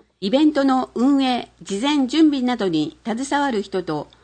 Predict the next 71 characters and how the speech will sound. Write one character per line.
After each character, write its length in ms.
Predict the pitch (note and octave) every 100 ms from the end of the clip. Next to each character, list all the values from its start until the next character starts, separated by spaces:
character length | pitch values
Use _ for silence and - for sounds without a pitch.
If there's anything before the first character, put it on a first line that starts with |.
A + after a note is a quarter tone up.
| _ _
食 340 | - A3+ A3+ C4+
や 260 | C4 -
も 140 | - G#3
の 100 | C4+
づ 160 | D4+
く 100 | D#4+
り 120 | C#4 A3+
の 120 | F3+
生 220 | A3+ B3
産 220 | B3 A#3
者 140 | A#3 E3+
で 220 | D#3+ - _ _ -
魅 100 | G#3
力 340 | F3+ F3+ B3
を 100 | B3+
ピ 260 | - B3 D#4
ー 100 | D#4+
ア 40 |
ー 40 | C#4
ル 120 | G3
し 80 | -
て 120 | A#3
く 100 | B3
れ 120 | C4
る 120 | B3
人 240 | A#3+ B3 A3+
を 60 |
募 120 | C#3+ F#3+
集 180 | A#3 B3
し 140 | G#3+
ま 140 | G#3
す。 200 | G#3+ - _ _ _ _ _ _ _ _ _
光 340 | - C#4+ D4+
の 80 | D4
魅 140 | C4
力 220 | C4 C#4+
の 100 | C#4+
発 200 | C#4 C4
信 320 | - A#3+ A#3+ A3+
に 260 | A3 - -
興 180 | D#4
味 140 | D4+ B3+
が 80 | A3+
あ 80 |
る 80 | A#3+
人 220 | A3+ G#3
の 200 | F3+ D#3
サ 180 | - A3+
ポ 180 | G3+ C#4+
ー 40 |
ト 160 | C#4+ F#3+
を 60 | D3
お 60 |
待 160 | F3+ A#3+
ち 120 | A#3+
し 60 | A#3
て 120 | A3+
い 100 | A3
ま 160 | G3+ A#3
す。 180 | - _ _ _ _ _ _ _ -
募 100 | G#3+
集 220 | D4 D4
人 280 | D4 C4 F3
数、 260 | D#3 C#3+ - _ _ _ _ _ _ _ _
五 140 | G3 C#4+
か 140 | C#4+
ら 180 | G3+ D#3+
十 180 | E3+ C4
人 220 | D4 C#4+
程 240 | C#4 C4+ F3+
度。 240 | D#3 C#3